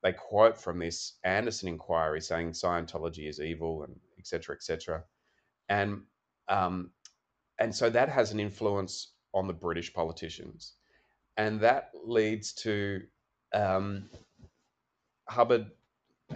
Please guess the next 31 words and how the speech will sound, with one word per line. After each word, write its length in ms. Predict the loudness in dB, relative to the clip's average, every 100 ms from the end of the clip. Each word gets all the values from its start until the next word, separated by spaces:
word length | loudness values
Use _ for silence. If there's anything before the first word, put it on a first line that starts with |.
| -14 _ -2
having 300 | 0 2 0
to 60 |
flee 260 | 0 2 2
the 100 | -2
U 140 | -8
K. 360 | 0 0 0 2
And 100 | 2
look, 140 | 2 4
Hubbard 360 | 6 6 2 -6
talks 300 | -2 -2 -2
about, 320 | 0 4 4 2 _ _ _ _ _ _ -20 -12
um, 160 | -8 -4
setting 260 | 2 2 2
up 100 | 0
the 40 |
Sea 260 | -2 0 4
Org 280 | 6 6 2
and, 180 | -6 -10 _ _ _ _ _ _ _ -8
um, 280 | -6 -6 -8 -16
c-, 160 | -20 -20 _
going 240 | 4 4 4
around 280 | 4 4
the 220 | 2 0 -4 -18 -16 -2
Mediterranean 680 | 2 2 2 2 4 0 -2
as 120 | 0
some 180 | 0 2
kind 240 | 2 2
of 100 | 2
voyage 320 | 4 4 4
of 100 | -4
discovery. 540 | -8 2 4 4 0